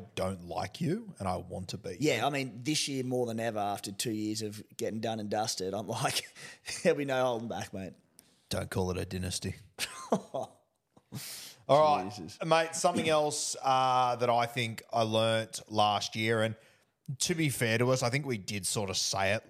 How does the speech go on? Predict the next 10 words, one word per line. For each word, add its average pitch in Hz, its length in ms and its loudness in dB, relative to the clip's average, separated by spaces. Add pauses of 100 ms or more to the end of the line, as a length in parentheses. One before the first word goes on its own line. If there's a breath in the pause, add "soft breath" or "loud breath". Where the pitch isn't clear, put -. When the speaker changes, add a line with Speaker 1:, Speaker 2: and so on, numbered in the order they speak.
Speaker 1:
in 113 160 -6
last 95 440 0
year's 98 220 -4 (140)
preseason. 113 640 0 (1200 soft breath)
We 131 120 2
sort 131 280 2
of 104 80 -2
thought 107 380 0
that 104 240 -2
the 98 760 -2